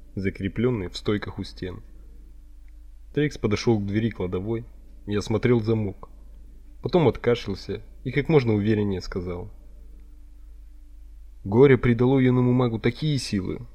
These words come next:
что он без труда вырвал замок вместе с петлями». Аннет, сидя на его плече, зааплодировала и воскликнула: «Ты такой замечательный!»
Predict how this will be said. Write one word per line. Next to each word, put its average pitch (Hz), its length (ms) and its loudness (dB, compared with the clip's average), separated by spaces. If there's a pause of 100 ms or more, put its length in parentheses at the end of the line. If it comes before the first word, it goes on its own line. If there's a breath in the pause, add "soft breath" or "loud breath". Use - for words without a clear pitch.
что - 240 0
он 131 160 4
без 117 160 0
труда 113 320 6
вырвал 101 400 2
замок 117 360 2
вместе 98 360 -2
с - 80 -8
петлями». - 520 -4 (680)
Аннет, 147 320 4
сидя 101 240 2
на 95 80 2
его 87 220 0
плече, - 420 -6 (240)
зааплодировала 107 800 2
и - 140 -2
воскликнула: - 600 -4 (240)
«Ты - 60 -8
такой 143 300 0
замечательный!» 110 760 0